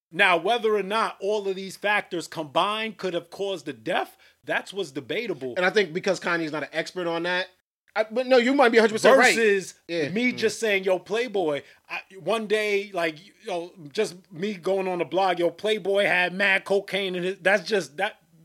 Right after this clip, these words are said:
Speaker 1: there's, there is nothing to support that.
Speaker 2: Mm-hmm.
Speaker 1: Whereas what Kanye's saying, there is something to support that. Now, whether or not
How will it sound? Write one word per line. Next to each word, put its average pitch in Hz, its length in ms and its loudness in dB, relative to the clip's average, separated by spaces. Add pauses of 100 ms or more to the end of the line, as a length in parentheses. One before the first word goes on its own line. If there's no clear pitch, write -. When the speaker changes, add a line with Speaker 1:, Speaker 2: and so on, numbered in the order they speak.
Speaker 1:
there's, 196 260 -2
there 202 240 0
is 156 140 -6
nothing 156 600 -4
to - 100 -12
support 143 400 -10
that. 117 180 -8
Speaker 2:
Mm-hmm. 165 340 -6
Speaker 1:
Whereas 165 600 0
what 156 180 -8
Kanye's 208 560 -6
saying, 160 220 -8 (260)
there 226 260 -2
is 190 160 0
something 202 1120 -4
to 170 160 -10
support 214 520 -4
that. 143 280 -4 (240)
Now, 156 280 2
whether 180 400 -2
or 156 60 -4
not 180 420 0